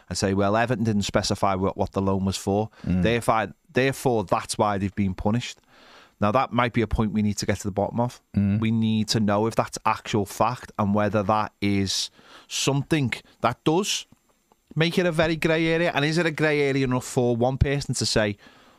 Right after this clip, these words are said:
Speaker 1: "No, that's fine, that was going on the stadium, of course it was," or another,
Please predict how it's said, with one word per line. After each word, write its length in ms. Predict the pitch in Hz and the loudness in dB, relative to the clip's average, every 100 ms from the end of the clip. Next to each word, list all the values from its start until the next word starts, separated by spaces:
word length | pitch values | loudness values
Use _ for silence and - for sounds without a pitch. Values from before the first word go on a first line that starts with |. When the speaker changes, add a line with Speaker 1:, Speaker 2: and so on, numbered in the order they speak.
| _ _ _ | _ _ _
Speaker 1:
"No, 180 | 160 180 | 0 2
that's 180 | 196 - | 0 0
fine, 280 | 170 170 185 | 2 2 0
that 80 | |
was 100 | 160 | -2
going 180 | 190 170 | -2 0
on 60 | 151 | 0
the 60 | |
stadium, 340 | 131 - 131 170 | 0 0 0 0
of 80 | 165 | 0
course 320 | 135 127 131 | 0 0 0
it 80 | 143 | 0
was," 160 | 147 | 0
or 220 | 120 113 | 2 2
another, 240 | 117 123 | 2 2